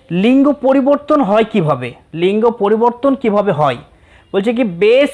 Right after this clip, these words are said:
কিছু শব্দের পুংলিঙ্গ ও স্ত্রীলিঙ্গ রূপ ভিন্ন ভিন্ন হয়। যেমন এখানে পুংলিঙ্গ এবং এখানে স্ত্রীলিঙ্গ, এখানে পুংলিঙ্গ এবং এখ-, এখানে স্ত্রীলিঙ্গ, মানে পুরুষলিঙ্গ এখানে, এখানে স্ত্রীলিঙ্গ। কি হচ্ছে? রাজা,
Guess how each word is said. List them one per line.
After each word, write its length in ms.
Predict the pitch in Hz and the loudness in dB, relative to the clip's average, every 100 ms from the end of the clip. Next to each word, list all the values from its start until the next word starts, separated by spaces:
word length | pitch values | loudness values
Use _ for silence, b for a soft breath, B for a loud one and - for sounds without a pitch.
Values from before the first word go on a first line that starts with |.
| - | -2
কিছু 400 | 294 285 320 330 330 | -2 2 2 2 0
শব্দের 600 | - 226 208 208 285 285 - | -2 -2 -2 0 0 0 0
পুংলিঙ্গ 480 | 247 262 269 277 269 | 2 4 4 4 2
ও 260 | 240 240 202 220 | 2 2 0 -6
স্ত্রীলিঙ্গ 720 | - 262 269 254 165 175 233 B B | -4 -2 0 2 2 0 0 B B
রূপ 300 | 156 202 269 220 185 | 0 2 2 0 0
ভিন্ন 240 | 226 233 | 2 0
ভিন্ন 280 | 196 226 226 | 0 0 0
হয়। 240 | 151 131 117 _ b b 143 | 0 -4 -6 _ b b -6
যেমন 540 | 170 214 170 170 247 - b b - | -2 2 2 2 0 -4 b b -8
এখানে 320 | 180 240 240 | -2 0 0
পুংলিঙ্গ 760 | 240 262 262 269 262 277 277 285 - - | 0 0 2 2 2 2 0 -2 -10 -8
এবং 340 | 202 208 214 | -2 0 0
এখানে 340 | 208 226 226 220 | -2 -2 -2 -4
স্ত্রীলিঙ্গ, 680 | - 254 247 214 160 180 196 _ _ _ _ _ 185 | -4 -2 0 0 0 -2 -4 _ _ _ _ _ -6
এখানে 240 | 220 226 | -2 -2
পুংলিঙ্গ 480 | 226 226 240 254 247 226 | 0 0 2 0 0 0
এবং 200 | 220 202 208 | -2 -2 -4
এখ-, 160 | 220 | -4
এখানে 320 | 202 214 214 | -4 -2 -2
স্ত্রীলিঙ্গ, 400 | 214 233 214 175 | -2 -4 -4 -4
মানে 180 | 170 175 | -4 -6
পুরুষলিঙ্গ 600 | 175 226 240 240 240 240 | -4 -2 -2 0 -2 0
এখানে, 420 | 233 247 247 254 202 | 0 0 -2 -2 -4
এখানে 240 | 202 202 | -2 -4
স্ত্রীলিঙ্গ। 420 | 202 226 202 196 | -4 -4 -2 -2
কি 160 | 208 233 | 0 0
হচ্ছে? 260 | 226 220 | 0 0
রাজা, 380 | 180 180 175 143 | 0 0 0 -2